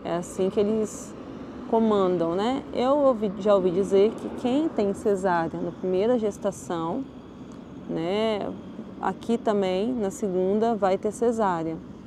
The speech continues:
Mas não sei se isso é verdade, entendeu? Mas aqui pra primeira gestação, eles mandam, né, eles, eles botam como um parto normal,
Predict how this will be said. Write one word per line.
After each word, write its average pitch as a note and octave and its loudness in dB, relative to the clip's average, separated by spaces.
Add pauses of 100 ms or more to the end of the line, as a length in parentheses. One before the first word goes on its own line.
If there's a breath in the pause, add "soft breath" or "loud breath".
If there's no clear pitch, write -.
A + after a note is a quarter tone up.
(340)
Mas F3 -4
não G3+ 0
sei A3 0
se - -4 (360)
isso A3 -2
é G#3 2 (340)
verdade, F#3 -2
entendeu? F3+ 0 (800)
Mas F#3 0
aqui F#3+ -2
pra - -6
primeira F#3+ 0
gestação, G#3 -4 (580)
eles F#3 0
mandam, F#3+ 0
né, F#3 0
eles, F3 -4
eles E3+ -6
botam F3 0
como G3 -2
um G#3 -2
parto G3 -2
normal, G3 0